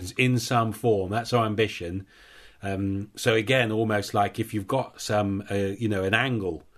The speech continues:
of some sort that you think, "Yeah, I can rustle up a hundred kids," <laughs> for whatever reason, maybe you do, then, um,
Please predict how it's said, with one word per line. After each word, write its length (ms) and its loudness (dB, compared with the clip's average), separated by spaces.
of 120 -8
some 260 2
sort 480 2
that 160 -4
you 140 0
think, 420 0
"Yeah, 220 4
I 100 4
can 220 -6
rustle 320 -4
up 160 -4
a 40 -6
hundred 360 -6
kids," 420 -10
<laughs> 440 -20
for 120 2
whatever 480 2
reason, 440 2
maybe 260 2
you 140 -2
do, 320 4
then, 300 4
um, 440 2